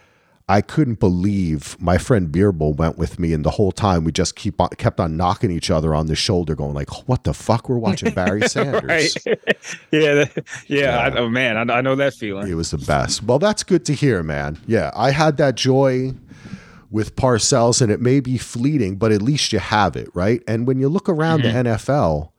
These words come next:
Speaker 1: there's a lot of shitty teams, and there's a lot of te-, you know what I mean? Like,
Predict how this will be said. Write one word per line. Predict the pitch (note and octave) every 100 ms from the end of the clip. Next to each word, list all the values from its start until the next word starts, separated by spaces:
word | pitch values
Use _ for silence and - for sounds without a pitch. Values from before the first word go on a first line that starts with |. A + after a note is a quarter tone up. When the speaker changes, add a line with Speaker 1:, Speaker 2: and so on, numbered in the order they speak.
| _ _ _ -
Speaker 1:
there's | E3 F3+
a |
lot | D3+ E3+
of | B2+
shitty | - G#2 E2 D#2+
teams, | - E2+ D2 D2 C#2+ -
and | F#2+ G2
there's | G#2+
a | G2
lot | F2+ G2+ A2
of | E2+ - -
te-, | - -
you | G2 G#2
know |
what | A2+
I | G#2+
mean? | G2+ A#2
Like, | G2 E2+ - -